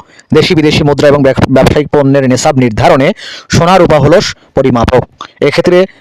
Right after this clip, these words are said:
ফকির, মিসকিন এবং দরিদ্রদের জন্য যেটি বেশি লাভজনক হবে, সেটির পরিমাপক হিসেবে গ্রহণ করাই শরীয়তের, আহ, নির্দেশনা। তাই মুদ্রা এবং পণ্যের বেলায় বর্তমানে রূপার, আহ,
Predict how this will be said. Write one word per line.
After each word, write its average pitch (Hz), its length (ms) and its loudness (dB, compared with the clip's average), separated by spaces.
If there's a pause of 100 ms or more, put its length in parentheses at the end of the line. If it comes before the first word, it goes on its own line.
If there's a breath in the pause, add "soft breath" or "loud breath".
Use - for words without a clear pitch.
(100)
ফকির, 175 300 0
মিসকিন 165 320 -2
এবং 156 280 0
দরিদ্রদের 139 500 0
জন্য 151 300 0
যেটি 135 180 0
বেশি 127 200 -2
লাভজনক 135 360 0
হবে, 175 200 2 (280 loud breath)
সেটির - 320 -2
পরিমাপক 143 540 0
হিসেবে 131 280 0
গ্রহণ 139 360 0 (280 loud breath)
করাই 135 220 2
শরীয়তের, 147 540 0 (320 soft breath)
আহ, 123 360 0
নির্দেশনা। 123 560 0 (580 loud breath)
তাই 175 200 4
মুদ্রা 170 320 2
এবং 160 160 2
পণ্যের 170 360 2
বেলায় 165 240 4
বর্তমানে 156 460 0
রূপার, 156 540 2
আহ, 127 280 0